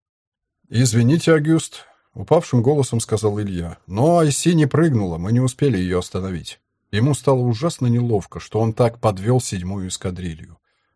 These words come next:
«Но мы старались», — печально добавил он. «Так-так», —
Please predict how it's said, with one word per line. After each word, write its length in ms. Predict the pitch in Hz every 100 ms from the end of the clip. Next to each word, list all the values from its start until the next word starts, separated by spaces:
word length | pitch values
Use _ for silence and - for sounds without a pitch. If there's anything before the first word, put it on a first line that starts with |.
| -
«Но 140 | 104
мы 100 | 143
старались», — 680 | 160 139 120 90 - - - _ _ _
печально 480 | - 92 - 135 104
добавил 400 | 92 87 90 82
он. 160 | 80 - _ _ _ _ _ _ _
«Так-так», — 720 | - 131 - 98 90 80 82